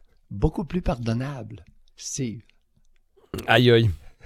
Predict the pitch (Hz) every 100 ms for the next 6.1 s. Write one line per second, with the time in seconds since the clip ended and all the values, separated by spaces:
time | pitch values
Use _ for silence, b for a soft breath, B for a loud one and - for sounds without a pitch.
0 | b - 123 120 - 131 - 139 147 139
1 | 277 214 147 135 120 156 139 135 156 147
2 | - - - 170 180 - 277 196 180 139
3 | 151 127 117 117 107 95 151 170 - 196
4 | 156 226 117 113 180 175 143 120 - 165
5 | 127 120 107 104 131 127 120 143 135 147
6 | 151